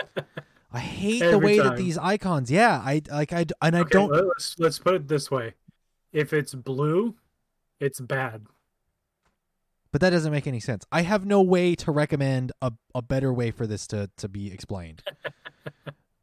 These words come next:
Speaker 2: Um, like, other than an arrow that points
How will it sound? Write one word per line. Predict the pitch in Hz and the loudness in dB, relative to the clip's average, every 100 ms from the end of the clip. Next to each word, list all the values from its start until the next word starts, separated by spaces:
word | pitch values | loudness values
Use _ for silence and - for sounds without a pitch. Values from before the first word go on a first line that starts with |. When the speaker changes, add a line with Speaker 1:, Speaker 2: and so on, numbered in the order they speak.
| _ _ | _ _
Speaker 2:
Um, | 95 104 101 92 90 127 | -6 -4 -2 -4 -8 -4
like, | 127 - | -4 0
other | 156 175 | 2 4
than | 170 | 2
an | 151 | 0
arrow | 147 143 147 139 | -4 2 4 4
that | 127 | 0
points | - 131 | -4 -6